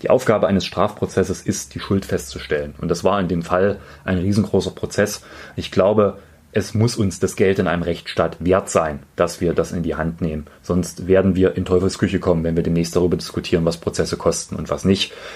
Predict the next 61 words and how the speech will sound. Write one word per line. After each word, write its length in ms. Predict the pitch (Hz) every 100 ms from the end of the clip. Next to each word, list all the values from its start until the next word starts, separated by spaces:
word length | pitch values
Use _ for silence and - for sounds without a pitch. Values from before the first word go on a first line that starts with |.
| -
Ich 40 |
habe 100 | -
das 80 | 90
schon 140 | -
bei 80 | 87
der 120 | 82
Terrorgruppe 460 | 82 82 85 - 87
Freital 440 | 87 90 92 85
für 80 | 82
eine 120 | 85
absurde 300 | - - 85
Diskussion 640 | - 82 87 - 92 90 87 -
gehalten, 360 | 82 90 85
die 120 | 85
gerne 220 | - 135 123
durch 240 | 107 -
die 60 | 95
Medien 300 | 92 95 87
gespielt 400 | - - 85 -
wird. 160 | 82 - - - _ - _ _ _
Das 260 | 104 - -
kann 260 | 104 104 104
alles 220 | 92 -
Geld 180 | 90 85
der 80 |
Welt 220 | 85 82 -
kosten, 320 | 80 - 78
diese 160 | 76
Aufarbeitung, 580 | 65 78 78 78 78 78
weil 80 | 78
das 120 | 78
sind 100 | 85
wir 80 | 85
den 120 | 82
Opfern 360 | 98 - 85 71 - - - _ -
nicht 220 | 101 -
zuletzt 400 | 85 80 - -
und 100 | 85
ihren 160 | 82 78
Angehörigen 540 | 80 80 78 73 76
schuldig. 420 | - 69 65 - - - - - - - - -
Ja, 180 | 104 95 - -
und 120 | 90
wenn 100 | 98
man 100 | 107
die 60 |
Erwartungshaltung 640 | 104 107 127 110 107 107 92
hatte, 180 | 123 135
dass 140 | 110
alle 160 | 110 104
Fragen 320 | - 101 110
durch 140 | 101
den 100 | 107
Prozess 320 | - 95 101 -
geklärt 360 | - 101 104
wurden, 120 | 107
dann 120 | 104 98
wird 140 | -
man 100 | 104
halt 140 | 90
bitter 260 | - 92